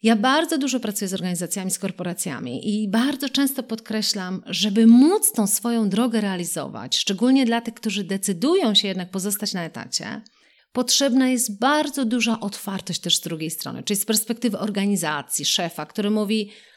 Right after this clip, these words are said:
„Okej, powiedz mi bardzo szczerze, czego ty chcesz, a ja ci powiem bardzo szczerze, czy to jest możliwe, czy to nie jest możliwe i jak możemy znaleźć ten punkt wspólny”. I w, na bazie tego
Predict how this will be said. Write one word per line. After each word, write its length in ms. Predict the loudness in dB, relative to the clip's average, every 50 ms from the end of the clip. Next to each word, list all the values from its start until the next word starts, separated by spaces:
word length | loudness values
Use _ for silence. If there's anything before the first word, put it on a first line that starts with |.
| _ _ -8
„Okej, 420 | -6 -4 0 2 2 2 2 2
powiedz 440 | 0 0 2 6 6 6 6 6 6
mi 120 | 4 4
bardzo 440 | 4 2 -2 -2 -4 -4 -4 -2 -2
szczerze, 360 | -2 -2 -2 -2 -2 -2 -2
czego 260 | -2 -2 -2 -2 -2
ty 120 | -4 -6 -8
chcesz, 680 | -10 -8 -6 -6 -4 -4 -4 -4 -6 -4 -4 -4 -4 -6 -10 -18 -20 -20 -20 -20 -20 -14 -6
a 60 | 0 4
ja 200 | 4 4 4 4
ci 160 | 2 0 0
powiem 380 | 0 0 2 4 6 6 6
bardzo 400 | 6 4 2 2 0 -2 -2 -4
szczerze, 360 | -4 -2 -4 -4 -4 -4 -4 -4
czy 120 | -4 -4
to 80 | -2 -2
jest 120 | -2 0
możliwe, 340 | -2 -2 -2 -4 -4 -4 -6
czy 100 | -6 -6
to 80 | -2
nie 160 | 0 2 4 4
jest 180 | 4 2 0
możliwe 520 | -2 -4 -4 -4 -6 -6 -4 -4 -4 -6 -6 -8 -12 -20 -20 -14 -2 2
i 120 | 4 6
jak 300 | 6 4 2 0 -2 0
możemy 380 | 0 2 2 2 2 2 2 2
znaleźć 320 | 0 -4 -6 -6 -6 -6
ten 160 | -6 -8 -10
punkt 240 | -10 -10 -10 -10 -8
wspólny”. 500 | -8 -10 -8 -8 -10 -10 -10 -12 -14 -16 -20 _ _ _ _ _
I 440 | 0 2 2 4 2 2 -2 -4 -8 _ _ -10
w, 140 | -6 0 4
na 200 | 6 6 6 6
bazie 320 | 4 2 2 2 0 0
tego 440 | 0 0 0 0 2 2 2 2 0